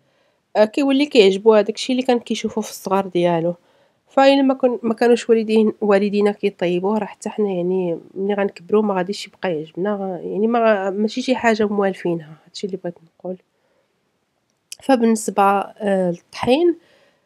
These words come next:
آه، انا عندي الطحين ديال الخبز هذا كناخدو غير الحلوى. بالنسبه للمسائل اللي كنستعملها هكذا في الشلاضه،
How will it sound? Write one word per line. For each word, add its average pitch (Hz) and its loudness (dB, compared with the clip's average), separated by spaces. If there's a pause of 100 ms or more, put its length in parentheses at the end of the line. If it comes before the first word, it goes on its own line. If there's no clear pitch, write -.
(260)
آه، 196 2
انا 226 2
عندي 233 0
الطحين 220 -2
ديال 190 -2
الخبز 220 -10
هذا 208 -2
كناخدو 196 -4
غير 220 -4
الحلوى. 208 -4 (2500)
بالنسبه 220 4
للمسائل 220 0
اللي 202 -4
كنستعملها 196 -2
هكذا 190 -8
في - -12
الشلاضه، 185 -6